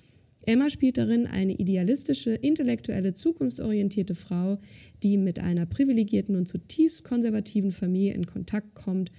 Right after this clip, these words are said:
Sie wollte diese Rolle auch unbedingt, sodass sie dem Regisseur James Ivory persönlich schrieb, er möge sie zum Vorsprechen einladen. Er stimmte zu und Emma bekam den Job. Und nicht nur das, für ihre Darstellung bekam sie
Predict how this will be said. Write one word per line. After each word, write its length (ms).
Sie 300
wollte 260
diese 220
Rolle 240
auch 220
unbedingt, 640
sodass 240
sie 80
dem 360
Regisseur 600
James 360
Ivory 400
persönlich 720
schrieb, 340
er 100
möge 240
sie 120
zum 160
Vorsprechen 540
einladen. 560
Er 100
stimmte 360
zu 380
und 380
Emma 280
bekam 440
den 160
Job. 320
Und 320
nicht 200
nur 100
das, 320
für 140
ihre 240
Darstellung 560
bekam 380
sie 320